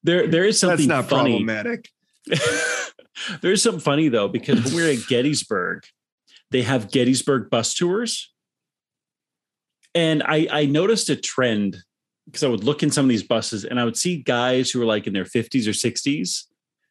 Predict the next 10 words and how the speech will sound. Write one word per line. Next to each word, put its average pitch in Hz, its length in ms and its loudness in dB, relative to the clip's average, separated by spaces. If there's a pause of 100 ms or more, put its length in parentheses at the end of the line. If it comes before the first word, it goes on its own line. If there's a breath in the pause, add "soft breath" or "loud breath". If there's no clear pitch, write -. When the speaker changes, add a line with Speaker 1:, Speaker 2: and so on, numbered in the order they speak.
(240)
Speaker 1:
wearing 120 340 2
a 107 60 0
hat. 117 400 -2 (1700)
And 117 120 0
it 120 40 2
was 110 160 0
just 139 180 0
a 120 80 2
common 117 540 0
theme. 123 520 -2